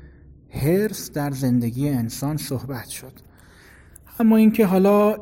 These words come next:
داستانی که وعده کرده بودیم رو می‌خوایم خدمتون بگیم، برمیگرده به همان سوره مبارکه بقره، آیات نود تقریباً تا آیات صد.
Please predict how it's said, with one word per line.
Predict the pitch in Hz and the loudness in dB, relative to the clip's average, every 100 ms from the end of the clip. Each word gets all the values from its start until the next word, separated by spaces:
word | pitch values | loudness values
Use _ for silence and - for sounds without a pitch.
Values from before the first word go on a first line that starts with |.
| - - - | -12 -20 -8
داستانی | 170 160 - 214 262 | -4 -4 -4 -2 0
که | 165 139 | 0 0
وعده | - 139 139 | -2 -4 -6
کرده | 147 139 135 139 | -4 -4 -2 -4
بودیم | 135 233 | -2 -2
رو | 175 | -2
می‌خوایم | 143 139 139 | -2 -4 -4
خدمتون | 151 147 151 147 175 | -6 -6 -6 -6 -4
بگیم، | 175 175 247 | -4 0 0
برمیگرده | 208 170 202 196 196 190 156 | 0 -2 -4 -4 -4 -2 -2
به | 147 | -4
همان | - 196 190 185 | -4 -4 -2 -4
سوره | - - 143 156 160 | -6 -8 -4 -4 -2
مبارکه | 131 123 120 123 117 - 131 | -2 -2 -6 -6 -8 -6 -8
بقره، | 127 123 120 120 143 208 233 - - - - - | -6 -8 -6 -4 -2 -2 -4 -8 -18 -20 -20 -12
آیات | - 139 135 202 - | -6 -4 -2 -4 -6
نود | 185 147 131 120 143 185 196 - - - - | -4 -2 -2 -4 -4 -4 -6 -10 -20 -20 -12
تقریباً | 214 208 - 190 190 208 214 | -10 -8 -4 -2 -2 0 -2
تا | 208 165 | -2 -6
آیات | 147 131 135 147 | -4 -4 -4 -6
صد. | 131 - 110 - | -10 -12 -14 -16